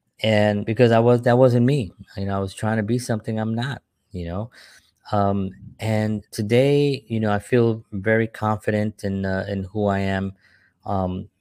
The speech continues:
because of that. And it's just a consistency, right? It's just you looking at your skills, um, daily, looking at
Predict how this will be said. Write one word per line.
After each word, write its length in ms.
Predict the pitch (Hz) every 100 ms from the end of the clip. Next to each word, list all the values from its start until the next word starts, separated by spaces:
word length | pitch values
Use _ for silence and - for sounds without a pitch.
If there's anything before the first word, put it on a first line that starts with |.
| 107
because 400 | 110 - 120 120
of 140 | 95
that. 200 | 95 87
And 180 | 98 117
it's 120 | 123
just 220 | - 160
a 60 | -
consistency, 880 | - 104 - 226 - 185 - 87 76
right? 300 | 90 90 101 - - _ _ -
It's 180 | 117 -
just 280 | 160 -
you 220 | 110 117 120
looking 420 | 120 131 143 131
at 120 | 113
your 200 | 107 107
skills, 680 | 98 - 101 101 98 95 - _ _ _ _ _ _ -
um, 580 | 107 104 104 101 98 95 _ - 92
daily, 540 | 101 101 101 98 98 - _ _ -
looking 480 | 104 127 127 127 117
at 260 | 104 -